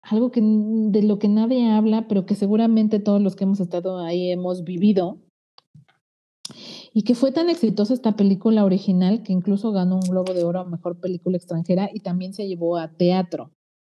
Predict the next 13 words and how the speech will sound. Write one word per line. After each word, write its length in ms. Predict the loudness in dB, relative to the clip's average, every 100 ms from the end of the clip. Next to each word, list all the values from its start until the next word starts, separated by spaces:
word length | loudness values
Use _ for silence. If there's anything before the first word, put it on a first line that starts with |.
| _ _ -20 -18 -8
Así 280 | -2 2 2
es 120 | 2
que 400 | 2 4 4 2
este 360 | -2 -2 -2 0
remake 560 | 2 4 4 2 0
de 160 | 0 2
H 340 | 2 0 0
B 200 | 2 4
O 340 | 4 2 -2 -6 _ _ _ -20 -20 -10 -2
rompe, 380 | 0 2 0 0 -2 0
rompe 300 | 0 2 0
bastantes 540 | -2 -2 -2 -2 -2
clichés 760 | -4 -4 -4 -4 -6 -6 -12 _